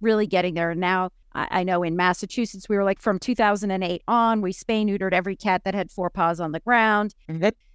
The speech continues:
Speaker 1: Now we're dealing with them with their dental issues and their, you know, renal issues and all their other stuff. So that's where that next sort of step of thinking about how do we provide care for our cats in the community.
Speaker 2: Yeah.
Speaker 1: That's in Massachusetts, where I think we worked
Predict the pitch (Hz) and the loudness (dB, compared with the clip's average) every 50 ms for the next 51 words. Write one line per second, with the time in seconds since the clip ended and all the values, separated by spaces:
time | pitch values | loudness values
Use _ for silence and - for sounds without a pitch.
0 | - - 226 240 247 247 247 240 226 190 233 220 214 214 202 196 196 196 - 202 | -12 -2 4 6 6 6 6 4 2 2 0 0 0 0 -2 -2 -4 -2 -2 -2
1 | 190 196 175 175 - - 190 170 165 180 220 233 226 - 233 208 208 202 - - | -2 -2 -2 -4 -4 -2 -4 -2 0 2 2 2 2 2 0 0 0 -2 -4 -4
2 | - 196 202 196 196 196 180 185 165 160 156 151 151 147 147 147 - - 185 160 | -4 -2 -2 -2 -2 -2 -2 -2 -2 -2 -2 -2 -2 -2 -4 -6 -6 -4 -2 0
3 | 151 143 143 - - 233 233 226 220 214 208 208 202 - - 214 202 202 190 175 | 0 -2 -2 -2 -2 0 0 2 2 0 0 0 -4 -4 -4 -2 -2 -2 -2 -2
4 | 185 175 165 165 175 180 185 196 226 247 226 240 240 - - 247 226 214 - _ | -2 0 0 0 2 2 4 4 4 4 4 0 -4 -2 0 0 0 0 -2 _
5 | _ _ _ - 233 233 262 254 - - 254 247 240 214 226 202 190 170 - - | _ _ _ 0 4 4 4 4 4 2 2 2 2 4 4 2 2 0 -2 -4
6 | 185 202 202 185 180 - - 208 190 175 170 160 160 - - - _ _ _ - | -2 0 0 0 -2 -4 -6 -6 -4 -4 -4 -6 -8 -14 -20 -20 _ _ _ 2
7 | 220 208 - _ 202 190 165 156 - - 220 202 - 208 190 185 180 175 170 170 | 2 2 2 _ -2 -2 -2 -2 -2 -2 -2 0 0 -2 -2 2 2 2 0 2
8 | 190 185 190 185 180 180 175 - 196 190 170 185 170 165 151 - 214 208 185 190 | 0 0 0 0 -2 -4 -4 -4 -6 0 2 2 2 2 0 -2 -2 0 0 0
9 | 180 - 196 165 156 160 - - 175 160 156 160 - - - - 202 202 185 185 | -2 -2 -4 -2 -2 -4 -6 -4 -2 0 0 0 -4 -10 -8 -4 -4 -4 -4 -4
10 | - - 190 185 160 151 139 143 - - - - 135 - - _ - - - 277 | -6 -4 -4 -2 -2 -2 -2 -4 -8 -8 -8 -8 -8 -8 -8 _ -20 0 4 4
11 | 311 - - 233 214 202 190 190 - - - - - 214 190 - 185 - - - | 4 4 4 2 2 4 2 2 0 -4 -10 -6 -6 -6 -4 -4 -6 -6 -4 -4
12 | 175 170 160 - - 180 - 180 156 - - 170 175 175 - 208 196 175 - | -2 -2 0 0 -2 -2 -4 -6 -8 -6 -8 -8 -8 -4 0 0 0 0 -2